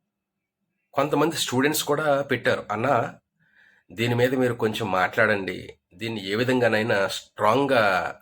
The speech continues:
ఆ, రిఫ్యూట్ చేయండి" అని చెప్పేసి ఆ వీడియోని నాకు నా స్టూడెంట్స్ పంపించారు, కొంతమంది ఫ్రెండ్స్ కూడా పంపించారు. So, దాన్ని మాట్లాడడానికి మీ ముందుకి వచ్చాను. అంతకంటే ముందు ఒక పాయింట్ చెప్పి అసలైనటువంటి టాపిక్‌లోకి వెళ్తాను.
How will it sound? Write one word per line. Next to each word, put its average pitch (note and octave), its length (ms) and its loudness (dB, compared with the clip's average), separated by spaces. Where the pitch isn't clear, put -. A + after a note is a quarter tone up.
ఆ, E2 460 -2
రిఫ్యూట్ B2+ 500 -4
చేయండి" G2 380 0
అని F#2+ 100 -4
చెప్పేసి G2+ 640 -6
ఆ G2 80 2
వీడియోని A2 440 0
నాకు G2 500 -4
నా G2 120 -4
స్టూడెంట్స్ A2+ 460 -4
పంపించారు, A2 520 -2
కొంతమంది G2 800 -6
ఫ్రెండ్స్ G#2+ 300 -2
కూడా A#2 160 2
పంపించారు. G2 580 -4
So, F#2+ 120 -4
దాన్ని F#2+ 680 -2
మాట్లాడడానికి G2+ 1000 0
మీ F#2+ 160 -4
ముందుకి F#2 460 -6
వచ్చాను. F2 580 -6
అంతకంటే B2+ 380 0
ముందు C3 260 2
ఒక A#2 220 0
పాయింట్ C3+ 640 -2
చెప్పి B2+ 600 -2
అసలైనటువంటి B2 760 2
టాపిక్‌లోకి G#2+ 680 0
వెళ్తాను. - 360 -2